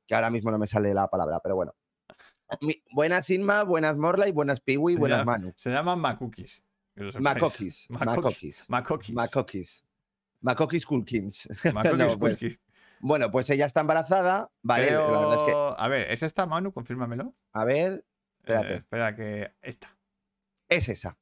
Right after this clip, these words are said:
Speaker 2: Esta es.
Speaker 1: Vale. Pues, de ac-, <laughs> McDonald's, dice, "Poligoneros ingleses". Pues eso, poligoneros ingleses. Vale, el tema está que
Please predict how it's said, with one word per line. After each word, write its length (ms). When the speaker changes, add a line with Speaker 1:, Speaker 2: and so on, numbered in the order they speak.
Speaker 2:
Esta 320
es. 180
Speaker 1:
Vale. 300
Pues, 760
de 140
ac-, 260
<laughs> 80
McDonald's, 720
dice, 260
"Poligoneros 600
ingleses". 540
Pues 260
eso, 280
poligoneros 520
ingleses. 480
Vale, 340
el 180
tema 180
está 220
que 460